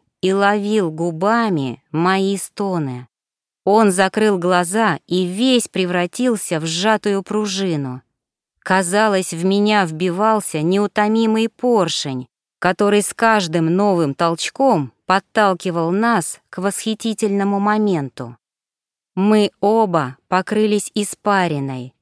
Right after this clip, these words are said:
наши тела двигались так слаженно,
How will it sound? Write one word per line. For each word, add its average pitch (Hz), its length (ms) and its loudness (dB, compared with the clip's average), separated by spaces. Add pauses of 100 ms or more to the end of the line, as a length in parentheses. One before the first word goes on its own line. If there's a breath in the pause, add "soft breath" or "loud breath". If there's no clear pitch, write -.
(140)
наши 185 520 0
тела 170 640 -2
двигались 185 680 -2
так 208 300 -2
слаженно, 170 800 -2